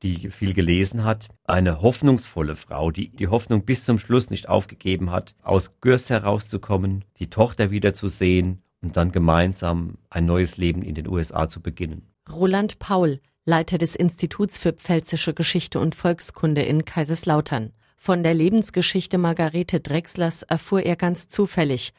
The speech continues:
Speaker 2: bei einem seiner Vorträge in Landau zur Deportation der pfälzischen und badischen Juden in das Lager Gürs.
Speaker 1: Während des Vortrags ist mir eine Frau aufgefallen, die in der ersten Reihe saß und die auch viel geweint hat.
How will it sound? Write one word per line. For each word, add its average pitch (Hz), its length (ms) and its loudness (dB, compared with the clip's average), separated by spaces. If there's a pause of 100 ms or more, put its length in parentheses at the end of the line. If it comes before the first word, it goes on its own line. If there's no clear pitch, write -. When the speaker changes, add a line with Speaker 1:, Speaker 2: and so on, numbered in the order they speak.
(120)
Speaker 2:
bei 151 100 -2
einem 147 280 0
seiner 147 260 2
Vorträge 170 560 0
in 165 180 0
Landau 151 420 2
zur - 200 -4
Deportation 170 800 -2
der 156 120 0
pfälzischen 160 680 -2
und - 260 -4
badischen 147 540 -2
Juden 165 320 0
in 160 140 -2
das 160 180 -2
Lager 160 320 2
Gürs. 156 500 0 (140)
Speaker 1:
Während 110 240 2
des 107 100 -6
Vortrags 127 320 2
ist 104 60 -4
mir 98 80 4
eine 95 120 2
Frau 101 220 0
aufgefallen, 92 600 0
die 87 80 -6
in 82 60 -8
der - 120 -6
ersten 90 260 -6
Reihe 98 300 2
saß 92 440 2
und 87 180 -12
die 90 100 -10
auch 82 140 -8
viel - 180 -16
geweint 90 420 0
hat. 87 140 -6